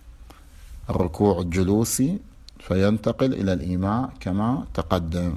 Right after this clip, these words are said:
في بحث القيام، فيومي إلى الركوع وهو جالس." زين. وأيضًا تقدم هذا مو بس بالركوع، هم تقدم،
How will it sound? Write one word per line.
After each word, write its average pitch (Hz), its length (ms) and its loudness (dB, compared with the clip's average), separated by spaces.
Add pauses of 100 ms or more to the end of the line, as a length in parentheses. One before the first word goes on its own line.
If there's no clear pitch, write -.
في 85 200 -2
بحث 98 340 -2
القيام، 90 720 -2 (600)
فيومي 151 720 2 (800)
إلى 104 180 4
الركوع 113 600 0 (100)
وهو 107 360 2
جالس." 82 540 0 (2750)
زين. 85 300 -4 (1900)
وأيضًا 120 880 6
تقدم 135 560 2
هذا 120 260 2
مو 147 220 2
بس 101 280 0
بالركوع، 87 440 -2
هم 92 160 -2
تقدم، 117 540 0